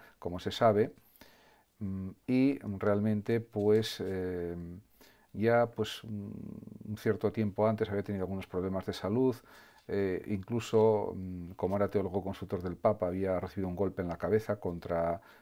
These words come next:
la rama de un árbol, mm, y eso también, pues, le había, mm, producido un cierto daño.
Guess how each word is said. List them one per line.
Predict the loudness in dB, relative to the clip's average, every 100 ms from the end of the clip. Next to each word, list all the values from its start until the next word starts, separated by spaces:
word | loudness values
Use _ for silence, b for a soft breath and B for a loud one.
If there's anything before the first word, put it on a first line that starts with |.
| B -6
la | -4
rama | -2 -2
de | -2
un | 0
árbol, | 0 0 -2 -4 -6 -14
mm, | -14 -12 -14 -16 -20 -20 B B B 0
y | 4 4
eso | 2 -2
también, | -2 -2 -2 -2
pues, | -6 -4
le |
había, | -4 -2 0 -2 -2 -4 -6 -8
mm, | -12 -14 -16 -18 -20 -20 -20 -20 -20 -12
producido | -2 -2 0 -4
un |
cierto | -4 -6 -2
daño. | 2 2 2 -2